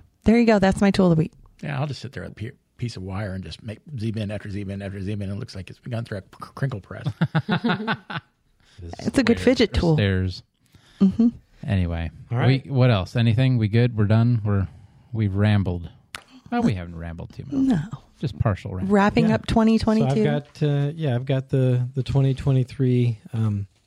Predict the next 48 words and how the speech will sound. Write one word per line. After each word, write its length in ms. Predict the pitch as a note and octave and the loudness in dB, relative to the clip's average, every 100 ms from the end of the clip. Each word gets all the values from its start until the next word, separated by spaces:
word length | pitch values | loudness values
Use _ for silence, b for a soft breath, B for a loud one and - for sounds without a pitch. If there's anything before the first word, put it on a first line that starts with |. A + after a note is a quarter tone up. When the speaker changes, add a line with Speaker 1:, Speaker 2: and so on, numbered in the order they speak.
| _ _ | _ _
Speaker 4:
<clears throat> 520 | - - - _ - D4+ | -20 -18 -18 _ -4 0
goals 440 | B2 B2 C#3+ C#3 | 2 2 -2 -4
and 440 | B2 A#2 A2 A2 C3 - | -2 0 0 -2 -8 -18
stuff. 500 | - - A#2+ D3 - _ _ _ _ _ _ _ _ - | -8 -2 0 -2 -10 _ _ _ _ _ _ _ _ -14
Uh, 200 | F#2+ G2 | -12 -10
yeah, 220 | - B2 G2 | -2 -2 -2
so 200 | - B2 | -2 -4
I'm, 180 | B2 - | -4 -8
I'm 100 | A#2 | -8
good. 200 | A2+ F#2+ G2 _ _ _ _ _ _ _ _ _ - | -4 -6 -8 _ _ _ _ _ _ _ _ _ -2
Speaker 3:
You, 160 | G#2+ A#2+ | 4 6
oh, 60 | |
you 160 | A2 G2+ | 6 6
got 100 | G2+ | 4
it 40 | |
written 180 | G2+ G2 | 2 0
down, 180 | F#2+ G2+ | 0 0
you 60 | |
mean? 140 | G2+ G#2+ | 0 2
Speaker 1:
He 120 | B3+ | 4
wrote 180 | A3+ G3+ | 4 4
Speaker 4:
Yeah. 60 | |
Speaker 1:
it 40 | G3+ | 6
down. 260 | G#3+ C4 - | 4 2 2
Speaker 3:
What 100 | A2+ | 2
do 40 | A2 | 4
you 40 | |
got 60 | A#2 | 4
Speaker 4:
Ron, 80 | A#2 | 4
Speaker 3:
written 140 | A2+ | 4
down? 180 | G#2 F2 | 4 4
Speaker 4:
Ron 240 | A2 C3 | 6 6
says, 280 | C3 B2+ A2+ | 6 4 4
"I'm 180 | - B2 | 4 4
getting 320 | C3 C#3+ C3+ | 4 4 4
rid 160 | A2+ C#3 | 4 4
of 140 | D#3+ | 2
planes 360 | - C#3 C3 A#2+ | 2 2 4 2
next 320 | A#2 G2+ - | 2 2 0
year 180 | F#2+ F#2+ | 0 2
with 160 | G2 A2 | 2 2
the 120 | C3 | 4
intent 380 | A#2+ A2 A2 G#2+ | 2 4 2 0
to 100 | - | -2
make 240 | G2+ F#2+ - | -2 -2 -2
my 140 | G2 | -4
list 420 | F#2+ F#2+ F2+ - - | -2 -4 -6 -8 -20
smaller." 540 | - F3+ C#3 C#2+ | -12 -10 -8 -10